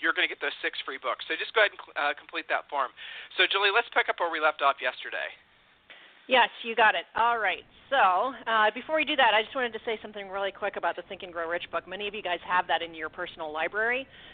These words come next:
Speaker 2: The difference is that what we're giving you is Think and Grow Rich with coaching on the back end of every chapter. What do you do with Think and Grow Rich as a real estate professional? So,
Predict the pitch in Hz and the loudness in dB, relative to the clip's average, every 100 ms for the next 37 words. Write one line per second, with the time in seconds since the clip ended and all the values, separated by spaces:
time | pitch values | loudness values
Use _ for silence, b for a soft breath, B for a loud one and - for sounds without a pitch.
0 | B 180 214 220 214 - 190 175 180 160 | B 0 2 2 0 -2 -4 -4 2 2
1 | - 160 170 208 214 185 180 175 165 160 | 0 -6 -2 -2 0 -4 -4 -8 -10 -10
2 | - 180 170 165 160 - 202 262 247 226 | -8 -4 -2 -2 -6 -8 -6 -4 0 4
3 | 208 180 170 - - - 185 175 - - | 4 6 4 2 -6 -2 -2 -2 -4 2
4 | 247 247 202 185 - 170 165 156 165 180 | 2 2 -4 -4 -4 -4 -6 -2 4 4
5 | 208 202 180 170 170 170 151 - 185 180 | 4 -4 -4 -4 -6 -4 -4 0 0 0
6 | 180 165 - - 269 277 180 160 147 165 | -2 -6 -4 4 4 4 -2 -8 -8 -4
7 | 233 247 269 226 190 - - 240 320 254 | -2 -2 -8 -12 -12 -16 -8 -4 -4 0
8 | 185 - 175 165 170 143 151 151 143 151 | -2 -2 -8 -8 -8 -6 -6 -4 0 0
9 | - - 185 190 185 175 170 180 180 - | 0 2 6 6 2 -4 -2 -4 -4 -6
10 | 170 - 139 196 196 - 147 131 - 190 | -10 -10 -4 2 2 2 -4 -12 0 4
11 | 180 | 4